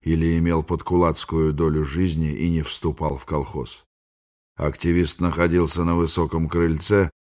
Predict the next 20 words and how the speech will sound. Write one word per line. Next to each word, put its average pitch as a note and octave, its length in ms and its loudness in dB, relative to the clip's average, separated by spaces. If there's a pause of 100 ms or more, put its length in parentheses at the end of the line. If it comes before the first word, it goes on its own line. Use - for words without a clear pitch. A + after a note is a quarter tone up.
и D#2 140 -2
с - 120 -6
молчаливой E2+ 720 2
грустью E2 500 0
наблюдал D#2+ 560 2
движение E2 640 2
жизненной D#2+ 600 -2
массы E2 480 0
на D#2 160 0
сырой E2 400 2
вечерней D#2 640 0
земле. D2+ 540 -2 (840)
Он D#2+ 260 0
безмолвно D#2+ 680 2
любил D#2+ 400 2
бедноту, D2+ 760 -2 (300)
которая, D2+ 500 0
поев D#2 460 0
простого D2+ 560 -2
хлеба, D#2 560 0